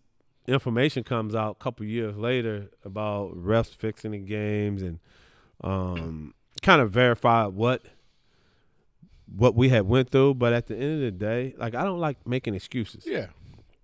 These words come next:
Speaker 1: <clears throat> Game seven at home, we shoulda won that game.
Speaker 2: Yeah.
Speaker 1: Like, we beat ourselves game seven. That was probably
Speaker 2: The
Speaker 1: the
Speaker 2: free throws were horrible.
Speaker 1: Yeah, that was probably the best ref game out of all seven games.
Speaker 2: Mm-hmm.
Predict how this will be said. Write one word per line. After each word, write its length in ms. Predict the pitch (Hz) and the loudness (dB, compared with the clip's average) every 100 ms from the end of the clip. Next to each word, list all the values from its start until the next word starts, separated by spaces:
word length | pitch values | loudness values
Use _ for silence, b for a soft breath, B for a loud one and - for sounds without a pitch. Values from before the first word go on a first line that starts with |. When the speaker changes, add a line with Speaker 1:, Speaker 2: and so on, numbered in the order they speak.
| - | -6
Speaker 1:
<clears throat> 120 | - 104 - | -6 -6 -4
Game 280 | 92 143 151 | 2 4 2
seven 500 | - 151 156 160 147 _ _ - _ _ _ | 2 2 2 -2 -10 _ _ -20 _ _ _
at 180 | 123 127 | -2 0
home, 440 | 120 139 156 160 143 _ _ _ - 135 B B B - | 0 0 0 -4 -10 _ _ _ -20 -20 B B B -10
we 120 | 101 | -8
shoulda 220 | 117 113 | -4 -4
won 160 | 101 101 | -2 -4
that 120 | 92 | -4
game. 280 | 87 92 82 - | -8 -10 -12 -14
Speaker 2:
Yeah. 200 | 131 113 | -10 -6
Speaker 1:
Like, 180 | 104 107 | -2 0
we 140 | 107 147 | 0 0
beat 220 | 135 131 | 0 0
ourselves 480 | 110 - 117 104 92 | -2 -2 -4 -4 -4
game 220 | 107 92 | -6 -6
seven. 260 | - 85 | -8 -4
That 120 | 98 139 | 0 0
was 120 | 127 | 2
probably 300 | 139 127 117 | 6 6 6
Speaker 2:
The 40 | |
Speaker 1:
the 40 | 110 | 4
Speaker 2:
free 120 | 156 | 2
throws 240 | - 120 | 2 -4
were 100 | 101 | -6
horrible. 300 | 98 143 156 120 | -8 -6 0 6
Speaker 1:
Yeah, 180 | 127 90 - _ | 6 4 -6 _
that 100 | - | 2
was 140 | 127 127 | 2 4
probably 260 | 143 127 | 6 6
the 140 | 107 87 87 _ | 2 -4 -10 _
best 520 | 117 117 139 - - _ _ _ _ _ _ _ _ _ _ _ _ _ _ 101 | 2 2 0 -6 -18 _ _ _ _ _ _ _ _ _ _ _ _ _ _ -4
ref 440 | 95 117 117 - | 2 4 4 0
game 440 | 104 113 107 104 - | 0 2 2 -2 -4
out 140 | 110 101 | -2 -2
of 60 | |
all 200 | - 104 | 0 -2
seven 320 | 98 104 90 | 0 -4 -4
games. 400 | 87 78 80 - - | -8 -10 -14 -20 -20
Speaker 2:
Mm-hmm. 240 | 95 98 | -16 -14